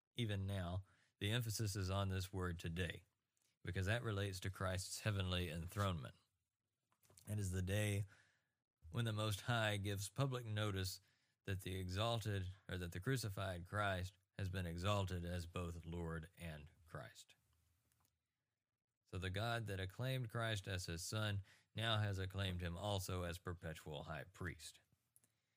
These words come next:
Now, verse six, Jesus' appointment as high priest is confirmed by Psalm one ten, verse four.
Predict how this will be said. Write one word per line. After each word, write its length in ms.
Now, 120
verse 240
six, 400
Jesus' 500
appointment 440
as 120
high 180
priest 300
is 120
confirmed 760
by 180
Psalm 400
one 320
ten, 320
verse 280
four. 460